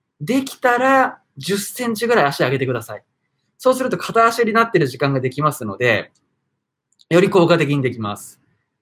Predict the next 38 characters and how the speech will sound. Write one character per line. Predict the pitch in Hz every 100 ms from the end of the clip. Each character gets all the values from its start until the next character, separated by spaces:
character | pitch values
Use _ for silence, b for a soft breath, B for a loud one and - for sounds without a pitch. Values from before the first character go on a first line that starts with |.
| _ _ _ _ _ _
あ | 175
の、 | 180
こ | 190
れ、 | 185 185 185 175 - _ _ _ _ _ -
も | 311
し | 233
近 | - 320
く | 311
に | 156
捕 | - 220
ま | 226
れ | 233
る | 240
も | 240
の | 240
と | 185
か | 143
あ |
っ | 135
た | 117
ら | 107
捕 | - 208
ま | 220
っ | 214
て |
や | 214
っ |
て | 214
も | 208
ら | 208
っ | 208
て | 202
も | 139
構 | 143 143
い |
ま | 147 139
せ | 147
ん。 | 110